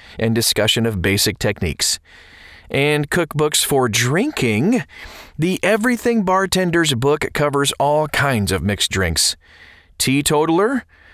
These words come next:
Try Claire Liardet's Dry for a great collection of mocktails and other non-alcoholic but very fancy drinks. To either,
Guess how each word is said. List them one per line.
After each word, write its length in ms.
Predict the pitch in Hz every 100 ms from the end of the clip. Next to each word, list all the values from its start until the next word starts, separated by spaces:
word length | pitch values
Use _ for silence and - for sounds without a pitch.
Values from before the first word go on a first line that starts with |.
| -
Try 340 | - - 127 123
Claire 500 | - 139 135 139 147
Liardet's 1040 | 120 151 147 139 135 131 131 233 208 - - - - -
Dry 800 | 107 117 151 139 92 64 - 117 _
for 200 | - 98
a 40 |
great 220 | 98 120
collection 440 | - 107 107 - 95
of 100 | 82
mocktails 800 | 107 123 - - 71 69 80 - - -
and 140 | 143
other 260 | 185 233 135
non-alcoholic 1300 | 98 92 98 120 123 - - 117 120 101 117 185 -
but 160 | -
very 240 | - 302 311
fancy 400 | - 262 - 120
drinks. 480 | 95 90 175 - - - - - - - - -
To 180 | 185
either, 440 | 156 233 202 131